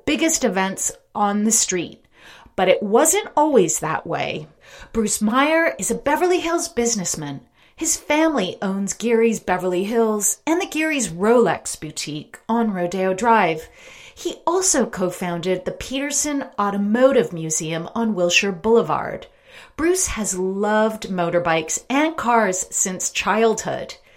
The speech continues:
Thirty years ago, he and a group of fellow gearheads came up with the idea for the Concours d'Elegance.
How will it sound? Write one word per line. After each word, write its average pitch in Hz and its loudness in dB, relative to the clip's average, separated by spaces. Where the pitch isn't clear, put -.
Thirty 175 0
years 226 4
ago, 285 2
he 359 2
and 247 -2
a 214 -2
group 190 -2
of 190 -12
fellow 285 0
gearheads 196 -2
came 339 -4
up 349 -6
with 277 -8
the 202 -2
idea 180 0
for 247 -2
the 208 -4
Concours 233 -4
d'Elegance. 180 -6